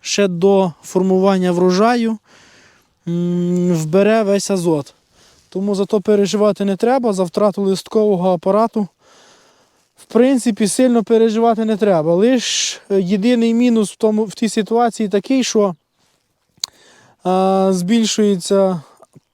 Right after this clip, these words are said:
площа голої землі, так би мовити, і можуть десь скакати бур'янці. На цій площі ми, е, працювали з вами гербіцидом Белкарфлекс, ще під,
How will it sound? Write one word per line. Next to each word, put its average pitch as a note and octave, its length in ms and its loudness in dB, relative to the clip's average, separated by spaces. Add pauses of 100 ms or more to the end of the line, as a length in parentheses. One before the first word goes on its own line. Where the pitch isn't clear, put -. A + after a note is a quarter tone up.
(120)
площа G#3 480 -2
голої F#3 680 0 (460)
землі, G#3 480 0
так G3+ 220 -2
би G3 140 0
мовити, F3+ 720 0
і G3 360 2 (800)
можуть G#3+ 340 0
десь G3+ 180 0
скакати G#3 480 -2
бур'янці. F#3 640 0 (920)
На F#3+ 100 -4
цій A#3 180 0
площі G3+ 480 0
ми, F#3+ 140 0 (760)
е, F#3 200 0
працювали F#3+ 760 0
з E3+ 80 -6
вами F#3 440 -2 (920)
гербіцидом F#3+ 680 -2
Белкарфлекс, G3+ 800 -2
ще A3 140 -2
під, F#3+ 300 -8